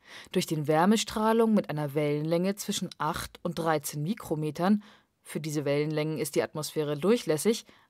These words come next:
abgegeben werden kann. Um ihren Weltraumkühlschrank bauten die Forscher noch mehrere Blenden auf,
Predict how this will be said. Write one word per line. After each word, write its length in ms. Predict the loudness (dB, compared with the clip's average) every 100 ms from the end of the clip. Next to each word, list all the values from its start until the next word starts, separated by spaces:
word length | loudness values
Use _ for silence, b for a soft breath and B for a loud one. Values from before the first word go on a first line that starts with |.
| _ -6
abgegeben 580 | -6 -6 -10 -6 -4 -2
werden 280 | -4 -4
kann. 300 | -10 -10 -12 -16 _ _ _ _ _
Um 200 | -2 4
ihren 260 | 6 6 6
Weltraumkühlschrank 960 | 6 6 4 2 2 -2 0 0 2
bauten 320 | 4 4 2
die 100 | -2
Forscher 420 | -2 2 4 4 0
noch 180 | 2
mehrere 360 | 4 4 2 0
Blenden 520 | 4 4 4 -2 -6
auf, 280 | -4 -4 -6